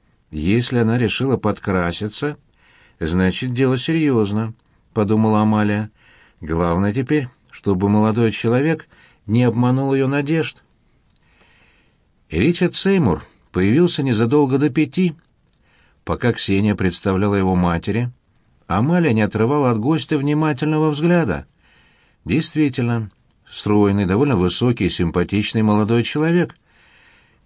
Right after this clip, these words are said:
Когда он состарится, кожа покроется морщинками» а рот, как у всех англичан, стянется в узкую щель. Но сейчас, в расцвете молодости,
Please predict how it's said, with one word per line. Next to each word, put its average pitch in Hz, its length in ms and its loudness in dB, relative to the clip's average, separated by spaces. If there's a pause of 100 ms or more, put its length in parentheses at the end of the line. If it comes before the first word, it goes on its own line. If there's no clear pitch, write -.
Когда 85 300 -2
он 95 100 0
состарится, 127 760 -2 (280)
кожа 143 320 0
покроется 101 560 0
морщинками» 143 960 -2 (360)
а 113 220 -2
рот, 170 300 2
как 101 220 -2
у 101 80 0
всех 98 300 -2
англичан, 127 680 0 (240)
стянется 135 600 0
в 123 80 2
узкую 135 380 0
щель. 76 400 -4 (380)
Но 78 160 -2
сейчас, 120 580 -2
в 87 60 -2
расцвете 90 480 -2
молодости, 92 720 0